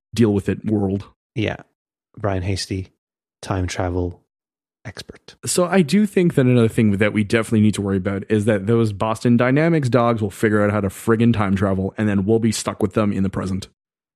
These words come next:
Speaker 2: Oh, hi, Mini Spot. No, please don't kill me.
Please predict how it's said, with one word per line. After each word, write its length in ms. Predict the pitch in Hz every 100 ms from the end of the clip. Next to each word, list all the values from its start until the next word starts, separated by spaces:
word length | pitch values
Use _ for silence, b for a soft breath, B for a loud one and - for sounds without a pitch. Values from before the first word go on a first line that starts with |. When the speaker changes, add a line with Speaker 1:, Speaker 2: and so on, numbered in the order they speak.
| _ _ _ _ _ _ _ -
Speaker 2:
Oh, 180 | 165 165
hi, 240 | 147 196
Mini 220 | 196 175 170
Spot. 480 | - 170 165 - 160
No, 160 | 180
please 240 | 170 165 151
don't 160 | 156
kill 160 | 139 120
me. 180 | 110